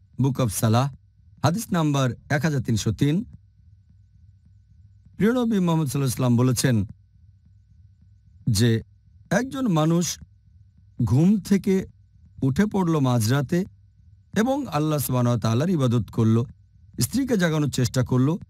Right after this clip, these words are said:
কিন্তু স্ত্রীর ঘুম ভাঙল না, তখন কিছু পানি ছিটিয়ে দিল স্ত্রীর মুখে, এদের উপর আল্লাহর দয়া ও রহমত বর্ষিত হয়। হাদিসটাতে আরও বলা হয়েছে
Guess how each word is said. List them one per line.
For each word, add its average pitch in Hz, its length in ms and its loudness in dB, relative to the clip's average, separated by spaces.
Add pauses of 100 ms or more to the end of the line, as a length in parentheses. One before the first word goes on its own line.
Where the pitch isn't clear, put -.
(1000)
কিন্তু 175 240 2
স্ত্রীর 269 280 -2
ঘুম 165 240 2
ভাঙল 143 340 2
না, 113 200 0 (200)
তখন 123 180 0
কিছু 131 240 -2
পানি 156 280 -2
ছিটিয়ে 135 300 0
দিল 117 260 0 (760)
স্ত্রীর 110 300 0
মুখে, 104 240 0 (140)
এদের 233 260 2
উপর 247 200 -2
আল্লাহর 160 300 0
দয়া 139 280 0
ও 139 100 0
রহমত 127 340 0
বর্ষিত 123 380 -2
হয়। 87 260 0 (720)
হাদিসটাতে 180 480 0
আরও 151 240 0
বলা 202 200 0
হয়েছে 135 460 0